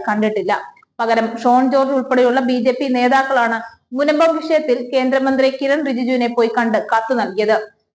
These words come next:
മുനമ്പം വിഷയത്തിൽ ശക്തമായ തീരുമാനമെടുക്കാൻ എന്തായാലും കേന്ദ്രം ഇപ്പോൾ തീരുമാനിച്ചിരിക്കുകയാണ്. ആഭ്യന്തരമന്ത്രി അമിത്ഷായ്ക്കും കേന്ദ്രമന്ത്രി സുരേഷ് ഗോപിക്കും ചുമതലയും നൽകി വേണ്ട നിർദ്ദേശങ്ങളും കേന്ദ്ര സർക്കാർ നൽകി കഴിഞ്ഞു. എന്തായാലും ക്രിസ്ത്യൻ സഭകൾ വയനാട്ടിൽ ബി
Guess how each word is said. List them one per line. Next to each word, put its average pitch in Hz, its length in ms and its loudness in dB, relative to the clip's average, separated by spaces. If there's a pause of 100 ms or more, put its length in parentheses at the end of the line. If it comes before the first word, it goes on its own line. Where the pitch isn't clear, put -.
(140)
മുനമ്പം 269 340 0
വിഷയത്തിൽ 262 320 0 (120)
ശക്തമായ 285 400 0 (100)
തീരുമാനമെടുക്കാൻ 277 800 0
എന്തായാലും 240 400 2
കേന്ദ്രം 247 340 -2
ഇപ്പോൾ 226 160 -4 (100)
തീരുമാനിച്ചിരിക്കുകയാണ്. 214 960 -2 (460)
ആഭ്യന്തരമന്ത്രി 330 640 2 (120)
അമിത്ഷായ്ക്കും 269 680 0 (100)
കേന്ദ്രമന്ത്രി 262 520 2 (100)
സുരേഷ് 262 340 0
ഗോപിക്കും 262 420 -2
ചുമതലയും 247 480 0
നൽകി 202 240 -4 (360)
വേണ്ട 247 260 2
നിർദ്ദേശങ്ങളും 247 640 0
കേന്ദ്ര 233 180 -4 (100)
സർക്കാർ 226 220 -4 (120)
നൽകി 220 260 -6
കഴിഞ്ഞു. 196 300 -6 (380)
എന്തായാലും 294 440 2
ക്രിസ്ത്യൻ 330 340 -4 (120)
സഭകൾ 302 380 0
വയനാട്ടിൽ 269 460 2
ബി 254 80 -2